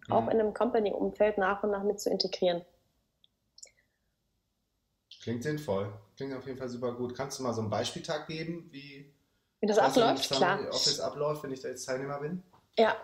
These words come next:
Speaker 1: ähm, also in der Regel, du stehst, ähm, morgens auf. Es gibt morgens oft schon eine Gruppe, die geht irgendwie am Strand laufen. Da kann man sich anschließen, wenn man Frühaufsteher ist. Dann,
Speaker 2: Ja.
Speaker 1: äh, gegen acht, neun trifft man sich gemeinsam zum Frühstücken. Ähm,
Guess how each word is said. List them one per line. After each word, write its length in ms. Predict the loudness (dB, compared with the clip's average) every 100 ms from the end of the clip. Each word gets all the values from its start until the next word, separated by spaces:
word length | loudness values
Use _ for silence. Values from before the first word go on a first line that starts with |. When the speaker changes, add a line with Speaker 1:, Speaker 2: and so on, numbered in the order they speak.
| 2
Speaker 1:
ähm, 320 | 2 4 2
also 300 | 4 6 6 4
in 120 | 4
der 120 | 4
Regel, 300 | 4 4 2
du 60 | 2
stehst, 400 | 2 2 2 2
ähm, 100 | 4
morgens 340 | 4 4 2
auf. 260 | 4 4 4
Es 140 | 0
gibt 140 | 0 4
morgens 340 | 6 6 4
oft 160 | 0 2
schon 120 | 0
eine 80 | 2
Gruppe, 260 | 2 4 4
die 100 | 4
geht 200 | 2 2
irgendwie 180 | 2
am 100 | 2
Strand 360 | -2 -2 2 4
laufen. 380 | 6 6 6 2
Da 80 | 2
kann 140 | 2
man 80 | 2
sich 180 | 0 0
anschließen, 540 | 2 2 0 2 2
wenn 100 | 4
man 140 | 4 4
Frühaufsteher 760 | 4 6 4 2 2 4 2
ist. 220 | 0 0
Dann, 320 | 0 2 0 -4 -16 -20 -20 _ 0
Speaker 2:
Ja. 200 | 4 4
Speaker 1:
äh, 40 |
gegen 240 | 4 2 2
acht, 240 | -2 0
neun 680 | 4 6 6 6 4 2 -2
trifft 200 | 0 0
man 120 | 2 2
sich 160 | 2
gemeinsam 480 | 2 2 2 2 2
zum 160 | 0 2
Frühstücken. 640 | 4 6 4 4 4 2 -2 _ _ _ -4
Ähm, 520 | 0 0 0 -2 -4